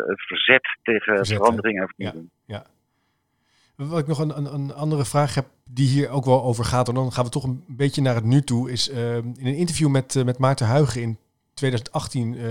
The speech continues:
Speaker 2: zei u onder andere, eh, "Onderwijs gaat erom een kind uit de beperking van de kindertijd te leiden. In de brede
Speaker 1: Ja.
Speaker 2: zin van het woord."
Speaker 1: Ja.
Speaker 2: Ehm, dus, eh, ik, toevallig interviewde ik gisteren Paul Kiersner, een hoogleraar,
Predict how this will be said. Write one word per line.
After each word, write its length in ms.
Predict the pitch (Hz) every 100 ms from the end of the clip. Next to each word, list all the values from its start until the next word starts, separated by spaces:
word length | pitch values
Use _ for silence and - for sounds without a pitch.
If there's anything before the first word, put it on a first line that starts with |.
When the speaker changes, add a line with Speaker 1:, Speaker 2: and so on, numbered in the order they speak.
| 113 113 110 113
Speaker 2:
zei 220 | 131 127
u 20 |
onder 240 | 135 123
andere, 320 | 123 135 127 139 - _ _ _ -
eh, 180 | 117 170
"Onderwijs 360 | 170 165 151 -
gaat 240 | 156 156
erom 260 | 147 156 156
een 180 | 139 107
kind 260 | 165 165 -
uit 140 | 147
de 80 | 131
beperking 520 | 123 - 165 151 143
van 100 | 135
de 80 | 123
kindertijd 720 | - 160 127 - - 101 90
te 100 | 107
leiden. 400 | 95 85 82 85 _ _
In 100 | 117
de 80 | 117
brede 300 | 117 127 117
Speaker 1:
Ja. 60 |
Speaker 2:
zin 160 | 127 120
van 100 | 107
het 120 | 104
woord." 380 | 104 95 85 - - _ _ _ _ -
Speaker 1:
Ja. 120 | -
Speaker 2:
Ehm, 280 | 123 123 120 - _
dus, 400 | 123 127 - - _ _ _ 139 120
eh, 240 | 117 120
ik, 100 | 123 _ -
toevallig 560 | 123 156 156 - -
interviewde 480 | - 139 110 131 123
ik 120 | 117
gisteren 320 | - 131 117
Paul 160 | - 113
Kiersner, 460 | - 156 147 160 160
een 60 |
hoogleraar, 640 | 127 120 123 120 120 117